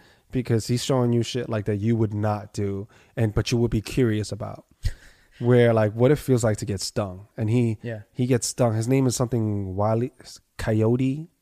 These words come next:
Speaker 1: Coyote Peterson.
Speaker 2: Okay. Coyote
Speaker 1: Okay.
Speaker 2: Peters-, Peterson.
Speaker 1: Yeah, so me and my kids watch him sometimes, but
Speaker 2: They're not scared of
Speaker 1: he's family friendly.
Speaker 2: Oh, okay.
Speaker 1: No, no, the, the, but then, like, I think it's good 'cause my kids understand. Like, now you know, like,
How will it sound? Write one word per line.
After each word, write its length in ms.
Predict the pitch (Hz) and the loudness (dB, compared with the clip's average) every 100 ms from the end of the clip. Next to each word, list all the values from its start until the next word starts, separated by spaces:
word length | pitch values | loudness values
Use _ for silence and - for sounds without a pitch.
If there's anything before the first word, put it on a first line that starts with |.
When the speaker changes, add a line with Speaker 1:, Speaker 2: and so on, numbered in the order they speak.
| - | -2
Speaker 1:
Coyote 460 | 131 143 170 170 160 | 6 8 10 8 6
Peterson. 580 | 165 135 101 - 92 92 _ _ _ - | 4 4 2 -4 -12 -16 _ _ _ -14
Speaker 2:
Okay. 240 | - 143 - _ - | -8 -8 -10 _ -8
Coyote 180 | 123 123 | -4 -2
Speaker 1:
Okay. 140 | 113 113 | 0 0
Speaker 2:
Peters-, 200 | 123 120 | -4 -10
Peterson. 440 | - 127 117 131 131 - | -10 -8 -8 -10 -12 -4
Speaker 1:
Yeah, 320 | 117 113 107 | 0 2 0
so 360 | - 117 113 175 | 0 0 0 -2
me 180 | 139 143 | 2 4
and 60 | 127 | 4
my 80 | |
kids 260 | 117 123 104 | 2 -2 0
watch 240 | 101 98 | -2 -4
him 140 | 104 113 | -10 -14
sometimes, 500 | - 92 98 98 - _ _ _ | -12 -10 -10 -12 -14 _ _ _
but 320 | - 117 113 - _ | 0 2 2 -4 _
Speaker 2:
They're 100 | 156 | -6
not 160 | 165 156 | -4 -6
scared 340 | - 156 180 | -8 -10 -10
of 140 | 135 | -4
Speaker 1:
he's 140 | 135 139 | -2 0
family 320 | 160 143 143 | 2 4 2
friendly. 480 | 131 147 107 95 95 _ 127 | 0 -2 -4 -6 -12 _ -8
Speaker 2:
Oh, 80 | |
okay. 180 | 123 123 | -6 0
Speaker 1:
No, 280 | 175 175 147 | 6 8 6
no, 0 | |
the, 240 | 123 139 139 | 6 4 4
the, 140 | 139 | 0
but 120 | 147 147 | 2 4
then, 140 | 151 | 6
like, 200 | 156 135 - - | 4 2 -6 -4
I 60 | 135 | 0
think 240 | 208 285 | 2 0
it's 80 | 147 | 2
good 240 | 202 226 | 2 2
'cause 140 | 147 135 | 0 -4
my 100 | 131 | 0
kids 220 | 156 143 | 2 2
understand. 440 | 135 127 147 156 | 0 0 -2 0
Like, 160 | 120 113 | 0 0
now 140 | 123 | 0
you 160 | 131 135 | 2 0
know, 200 | 139 147 | 0 2
like, 260 | 131 113 | 0 -2